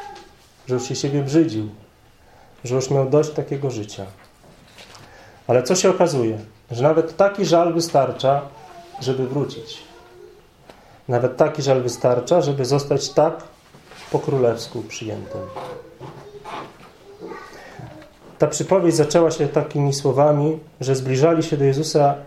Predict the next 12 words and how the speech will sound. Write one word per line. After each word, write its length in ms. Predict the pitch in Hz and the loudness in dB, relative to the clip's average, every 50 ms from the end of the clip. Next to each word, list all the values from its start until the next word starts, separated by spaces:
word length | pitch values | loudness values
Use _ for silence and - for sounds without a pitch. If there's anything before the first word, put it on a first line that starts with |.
| - - - | -20 -20 -14
wszyscy 480 | - - - 185 214 214 208 - 196 180 | -8 -2 2 2 2 2 0 -2 -2 -2
celnicy 540 | 180 - 175 165 156 151 151 147 151 - 156 | 0 4 4 4 6 6 4 2 2 -2 -4
i 40 | 147 | -2
grzesznicy. 720 | 139 135 139 139 - - 135 127 123 - - - 107 104 - - _ _ _ - - - - _ - 415 415 440 440 427 - 466 480 480 480 480 480 - - - - - - _ - | 0 0 -2 -2 -4 -4 -6 -6 -6 -6 -8 -10 -10 -10 -12 -18 _ _ _ -20 -20 -20 -20 _ -20 -20 -20 -20 -20 -20 -20 -20 -20 -20 -20 -20 -20 -20 -20 -20 -20 -20 -20 _ -16
Zbliżali 560 | 123 120 123 123 123 123 139 160 170 170 165 | -12 -8 -6 -4 0 2 4 4 4 2 0
się, 120 | - 151 | 0 -2
aby 120 | 151 147 143 | -2 -2 -2
Go 120 | 135 139 | -4 -6
słuchać. 500 | - - - 113 - 110 101 - - - - _ _ _ _ _ _ - - - _ - - - - - _ - - _ _ _ - - - - - - _ _ _ - - | -6 -8 -10 -10 -10 -10 -12 -14 -16 -20 -20 _ _ _ _ _ _ -20 -20 -20 _ -20 -20 -20 -20 -20 _ -20 -20 _ _ _ -20 -20 -20 -20 -20 -20 _ _ _ -10 -2
Im 540 | 151 147 151 151 147 147 143 143 143 - - - - _ _ _ - - - - - _ _ _ _ _ - | 0 2 4 4 4 2 2 0 -4 -8 -12 -20 -20 _ _ _ -20 -20 -20 -20 -20 _ _ _ _ _ 0
prędzej 640 | 147 151 170 202 202 196 180 180 170 165 170 - - - - - - - - - - | 2 4 4 4 2 2 2 2 2 2 0 -2 -8 -14 -20 -20 -20 -20 -12 -6 -2
uznamy, 580 | 160 139 131 139 143 127 120 110 113 120 131 | -2 -2 0 2 2 2 2 2 0 0 -2